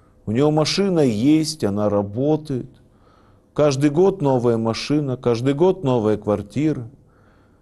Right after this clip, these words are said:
Дети у него не болеют, жена у него не болеет,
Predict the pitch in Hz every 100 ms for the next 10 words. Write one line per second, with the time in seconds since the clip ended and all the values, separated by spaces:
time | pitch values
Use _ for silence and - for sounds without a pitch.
0 | _ - 104 175 208 - 113 110 104 110
1 | 110 117 131 151 180 160 151 - 131 104
2 | 131 170 196 143 107 101 95 98 92 110
3 | 120 156 165 135 -